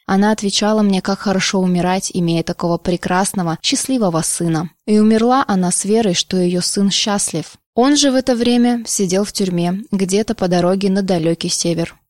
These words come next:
Вот какая славная история. Жаль только, что она выдумана мною. Читатель, и тебя, как умирающую старушку, я тоже обманул. Дело в том, что все, что я рассказывал тебе о черте,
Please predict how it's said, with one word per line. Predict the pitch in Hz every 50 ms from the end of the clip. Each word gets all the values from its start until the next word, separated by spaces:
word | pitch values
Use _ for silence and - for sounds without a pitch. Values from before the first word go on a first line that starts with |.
| _ -
Вот | - 240 294 320 -
какая | - 202 - - - 196 202
славная | - 208 196 220 226 208 185 180 175
история. | 170 - - - 180 180 175 175 170 170 180 170 - _ _ _ _ _ -
Жаль | 214 208 226 226 226 226
только, | - 226 214 208 202 208 202
что | - - - 202 196
она | 190 190 202 214 233 233 220 _ _ _ -
выдумана | 226 214 233 262 233 220 202 185 180 175 175
мною. | 170 170 170 170 170 170 170 170 180 165 _ _ _ _ _ -
Читатель, | - - 233 - 240 233 226 - - 190 165 - _ - - _
и | - 208
тебя, | - - - 202 185 220 233 247 262 240 -
как | - 208 202 - -
умирающую | 214 214 208 202 214 226 247 254 240 - - 214
старушку, | 208 - - 214 202 208 208 208 - - - 175 170 -
я | - 196 202 202
тоже | - - 220 220 214 196 185
обманул. | 170 165 170 170 170 170 170 165 165 175 165 _ _ _ -
Дело | 226 226 220 220
в | 208 -
том, | - 240 240 240 233
что | - - - 196
все, | 185 - - - - 233 226
что | 220 - - 190
я | 185 185 180
рассказывал | 180 190 - - - 196 196 190 190 185 180 180
тебе | 180 - 190 170 185 185 185 - -
о | - 185
черте, | - - - - 214 220 - - - 185 -